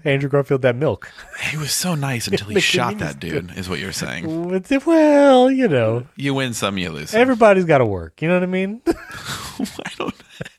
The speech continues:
Speaker 1: I don't know what that means.
Speaker 2: Hey, this is a, this is a hot take you're giving here. That
Speaker 1: No,
Speaker 2: you
Speaker 1: no, no.
Speaker 2: sympathizer for the murderer of Uncle Ben, but
Speaker 1: No,
Speaker 2: I mean,
Speaker 1: just, I'm not, I didn't sympathize after he
Speaker 2: we'll
Speaker 1: murdered
Speaker 2: pull this
Speaker 1: him.
Speaker 2: clip.
Speaker 1: Oh, my word. Anyway, let's talk about C G Nate, because the bad guy in this movie is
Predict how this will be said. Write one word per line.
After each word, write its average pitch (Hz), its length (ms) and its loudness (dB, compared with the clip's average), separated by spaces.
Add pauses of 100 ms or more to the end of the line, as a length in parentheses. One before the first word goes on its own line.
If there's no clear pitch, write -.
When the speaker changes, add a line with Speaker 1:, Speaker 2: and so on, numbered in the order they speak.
(300)
Speaker 1:
I 240 100 4
don't 214 240 6
know 196 140 8
what 165 100 6
that 143 140 6
means. 123 140 4
Speaker 2:
Hey, 156 100 2
this 147 200 -2
is 180 160 -2
a, 98 340 -2 (100)
this 120 160 -6
is 131 120 -4
a 87 60 0
hot 101 280 -4
take 156 300 -4
you're 87 80 -6
giving 82 260 -6
here. 87 200 -4
That 80 120 -6 (140)
Speaker 1:
No, 165 360 6
Speaker 2:
you 151 40 4
Speaker 1:
no, - 0 -
no. - 20 -2
Speaker 2:
sympathizer 95 840 0
for 95 180 -6
the 80 100 -4
murderer 92 440 -2
of 87 160 -2
Uncle 92 280 -6
Ben, 95 320 -6
but - 120 -6
Speaker 1:
No, 262 520 4
Speaker 2:
I 165 140 2
mean, 175 100 -8
Speaker 1:
just, 254 220 -4 (320)
I'm 262 60 -8
not, 269 260 -2
I 175 520 -4
didn't 214 220 -2
sympathize 123 400 0
after 117 300 2
he 104 120 0
Speaker 2:
we'll 104 100 -2
Speaker 1:
murdered 98 100 -2
Speaker 2:
pull 104 140 0
this 101 160 -2
Speaker 1:
him. 98 60 -8
Speaker 2:
clip. 113 360 -2
Speaker 1:
Oh, 120 320 4
my 101 120 -6
word. 92 220 -8
Anyway, 120 400 0 (460)
let's 208 120 2
talk 247 120 2
about 143 180 4
C 117 200 -2
G 101 180 -6
Nate, 87 240 -12 (120)
because 120 220 -2
the 123 80 -4
bad 151 300 2
guy 113 180 0
in 104 80 -6
this 98 160 -8
movie 98 440 -6
is 110 460 -4